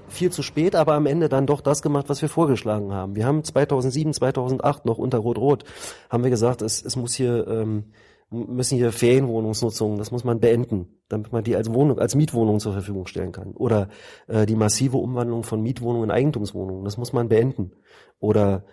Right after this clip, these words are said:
wir müssen Milieuschutzgebiete einrichten. Da hat, äh, die S P D noch, ähm, die damalige Bausenatorin gesagt, "Wieso? Wir haben noch einen entspannten Wohnungsmarkt." Ja. Inzwischen, vier Jahre viel zu spät, haben sie denn doch begriffen, "Nee, das geht so nicht, wir müssen was tun."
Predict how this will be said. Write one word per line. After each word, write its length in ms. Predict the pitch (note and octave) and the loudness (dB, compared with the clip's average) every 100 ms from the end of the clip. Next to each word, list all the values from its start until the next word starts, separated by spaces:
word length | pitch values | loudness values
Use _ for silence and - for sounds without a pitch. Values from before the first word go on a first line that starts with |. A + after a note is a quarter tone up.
| _ | _
wir 120 | A2 | -2
müssen 220 | A2 B2+ | 0 2
Milieuschutzgebiete 720 | A#2+ B2+ C#3 D3 - G#2 G#2 | 4 4 4 0 0 0 0
einrichten. 680 | E2+ G2 F#2+ F#2+ G2 F#2+ F#2 | -2 -2 -4 -8 -8 -8 -8
Da 120 | F#2 F#2 | -6 -6
hat, 280 | G2+ - | -8 -8
äh, 320 | - G#2+ G#2 G2 | -4 0 0 -2
die 120 | G2 | -4
S 100 | G2 | -4
P 140 | A2+ | -4
D 200 | G2+ B2 | -2 -2
noch, 240 | B2 G#2+ - | 0 -2 -4
ähm, 300 | G#2 G2+ G2+ | -6 -4 -6
die 100 | G2+ | -4
damalige 520 | G2 G#2+ G#2+ G#2+ G#2 - - - - | -2 -2 -4 -2 -4 -6 -18 -18 0
Bausenatorin 680 | G2 A#2 A#2+ A2+ A2+ A2+ | 2 4 2 0 -2 -4
gesagt, 300 | A2 G#2 G#2+ - - | -2 -2 -2 -6 -12
"Wieso? 360 | - G#2 C3 C#3+ | -4 2 4 4
Wir 100 | G#2+ | 4
haben 140 | A2+ | 2
noch 80 | C3 | 2
einen 80 | A#2+ | 0
entspannten 400 | A2 - A#2 A#2 | -2 -2 -4 -4
Wohnungsmarkt." 640 | G#2+ C#3+ C#3 G2+ F2 - - _ _ - | -6 -4 -4 -4 -6 -8 -18 _ _ -14
Ja. 140 | F2 - _ _ - _ - | -12 -12 _ _ -20 _ -10
Inzwischen, 560 | A2+ B2 B2+ D#3 C#3+ C3 _ _ _ | -6 -4 0 0 -2 -6 _ _ _
vier 260 | - C#3 C3+ | -4 2 4
Jahre 280 | A2 B2 | 4 4
viel 220 | A#2+ B2 A#2+ | 2 0 -4
zu 120 | A2+ | -6
spät, 440 | - C3+ E3+ - _ | -4 -2 -4 -8 _
haben 200 | - A#2+ | -4 -2
sie 120 | A#2+ | -2
denn 160 | A#2+ A2+ | 0 2
doch 160 | B2 - | 0 0
begriffen, 580 | A#2+ G2 C3 D#3 D3+ | -2 -2 -4 -4 -4
"Nee, 200 | C3+ A#2 | -2 -2
das 120 | C3+ A2+ | -2 -4
geht 180 | B2 | -8
so 120 | - D3+ | -6 -2
nicht, 180 | D3+ | -2
wir 80 | B2 | 0
müssen 240 | C3 C3 D3+ | -2 0 -2
was 160 | D3 | -2
tun." 300 | - D3+ E3+ | -4 -4 -4